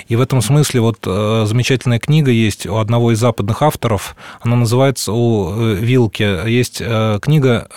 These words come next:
«Полюби их обоих». Вот их обоих, и маму, и дитя. А, к сожалению, у нас сейчас, э, в нашей, э, с-, существующей системе здравоохранения, да,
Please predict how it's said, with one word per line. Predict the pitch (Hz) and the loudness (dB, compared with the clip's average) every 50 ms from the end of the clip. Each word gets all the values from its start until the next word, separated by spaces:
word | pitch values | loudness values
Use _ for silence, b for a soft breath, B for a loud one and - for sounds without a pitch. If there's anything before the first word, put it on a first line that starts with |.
| - 113 | -10 -6
«Полюби | - - 120 123 120 135 156 160 | -2 0 0 2 2 2 2 2
их | 151 143 - - | 0 0 0 0
обоих». | 131 120 117 123 110 98 90 - - - - - _ _ _ _ _ _ _ _ _ B B B B B B B | 0 2 2 2 2 2 0 -2 -6 -12 -18 -20 _ _ _ _ _ _ _ _ _ B B B B B B B
Вот | 104 107 107 - | -2 -2 -2 -2
их | - 143 - - | -2 -2 0 0
обоих, | 131 117 113 151 175 165 131 - | 0 2 4 4 4 4 2 0
и | - 127 120 | -2 -2 0
маму, | 113 127 143 147 143 139 127 | 2 4 4 4 4 2 2
и | 123 | 0
дитя. | 113 123 120 - - 131 113 98 82 73 - _ _ _ _ _ B B B B B B B B B | 0 -2 -4 -2 -2 -2 0 0 -2 -4 -8 _ _ _ _ _ B B B B B B B B B
А, | - 113 113 107 101 | -6 -4 -2 -2 -2
к | - | -2
сожалению, | - - 113 120 135 151 160 156 139 127 | -2 -2 0 2 4 4 6 6 6 4
у | |
нас | 123 127 127 117 | 4 2 2 0
сейчас, | - - 117 - 143 131 117 - - - | -2 -4 -4 -2 -2 -2 -2 -2 -4 -6
э, | 120 110 110 107 | -4 -2 -2 -2
в | 104 113 | 0 0
нашей, | 131 127 117 - 123 117 107 98 101 98 | 0 0 0 0 0 0 0 -2 -4 -6
э, | 95 120 120 113 113 107 107 104 | -8 -8 -6 -4 -4 -4 -4 -4
с-, | - | -4
существующей | - - - - - 131 - - - 156 175 185 170 143 - - 107 | -6 -6 -6 -4 -2 -2 -2 -2 0 2 2 2 2 2 0 -4 -4
системе | - - 113 - - 131 120 113 104 | -4 -4 -6 -4 -2 0 0 2 0
здравоохранения, | 95 98 - 110 110 113 107 - 131 135 151 170 175 165 143 117 101 | 0 0 0 0 0 0 0 0 0 2 4 4 4 4 4 2 2
да, | 95 104 123 135 127 | 2 2 0 0 -2